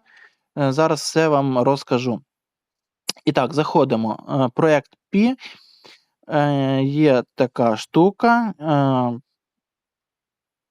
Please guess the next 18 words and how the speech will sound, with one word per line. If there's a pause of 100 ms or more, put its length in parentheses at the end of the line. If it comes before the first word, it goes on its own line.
(880)
чек-ліст,
скажімо
так. (1300)
Е,
у
мене
двісті
шістдесят
монет. (600)
Е,
вивів
я
зараз,
е,
на
гаманець (220)
ось,
е,